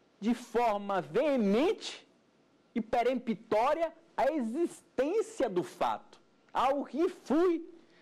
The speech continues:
na esfera disciplinar. Ele tem que pedir a revisão do processo, que é um fato novo. Essa revisão pode ser pedida a qualquer tempo. Tem que ser dirigida à autoridade.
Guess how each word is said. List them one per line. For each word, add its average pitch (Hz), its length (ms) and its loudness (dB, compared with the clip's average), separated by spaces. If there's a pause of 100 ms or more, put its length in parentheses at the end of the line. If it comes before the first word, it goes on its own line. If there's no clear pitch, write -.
na 202 140 0
esfera 190 380 0
disciplinar. 214 540 -2 (200)
Ele 220 140 0
tem 240 120 -2
que - 120 -12
pedir 220 240 0
a 240 80 2
revisão 302 920 0
do 339 120 0
processo, 269 720 -4 (340)
que 196 80 0
é 214 40 2
um 208 60 -2
fato 294 460 -2
novo. 202 480 2 (160)
Essa 262 240 0
revisão 247 460 2
pode 254 240 -2
ser 240 120 0
pedida 262 500 -2 (260)
a 302 240 2
qualquer 285 840 0 (160)
tempo. 240 400 -2 (1000)
Tem 254 140 0
que - 100 -10
ser 247 120 0
dirigida 240 400 0
à 294 80 4
autoridade. 247 720 0